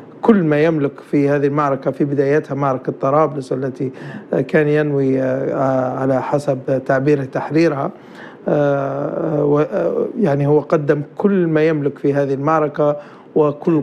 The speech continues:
قوة، آه، يعني استعملها في هذه المعركة، ولكن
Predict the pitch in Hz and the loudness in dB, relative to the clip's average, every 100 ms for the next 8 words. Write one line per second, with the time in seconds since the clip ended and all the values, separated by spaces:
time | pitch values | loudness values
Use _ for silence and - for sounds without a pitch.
0 | 151 190 165 151 147 - 156 147 147 147 | 0 2 4 4 2 0 0 0 0 -2
1 | 151 160 139 135 - 143 160 147 143 143 | -2 0 0 -2 -2 0 2 0 0 0
2 | 139 147 175 165 - 160 151 156 147 143 | 0 0 0 0 2 2 2 0 -2 -8